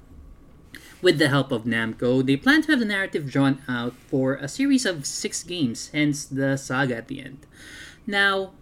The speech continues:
it's sort of a reboot for Takahashi as well, since he wanted to expand upon the themes that were em-, that were on display for Xenogears.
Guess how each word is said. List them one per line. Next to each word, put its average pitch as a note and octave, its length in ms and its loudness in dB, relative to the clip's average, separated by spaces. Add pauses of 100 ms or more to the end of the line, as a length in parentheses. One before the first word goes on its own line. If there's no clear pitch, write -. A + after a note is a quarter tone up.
(720)
it's G#3+ 140 -4
sort G4 520 0
of D4 180 6
a C4 180 8
reboot G3+ 460 0
for F3+ 720 0
Takahashi C#3 720 -2
as B2+ 200 -4
well, B2+ 280 0
since B2+ 400 -2
he C#3+ 180 0
wanted C#3+ 380 0
to C#3+ 80 0
expand C3 500 -2
upon A#2+ 300 -4
the A2+ 80 -6
themes B2 480 -4
that A2 200 -12
were A2+ 360 -6 (120)
em-, C#3 200 -2 (220)
that B2+ 220 -6
were B2 300 2
on E3 140 -4
display F#3 300 -6
for - 160 -2
Xenogears. C#3 720 -4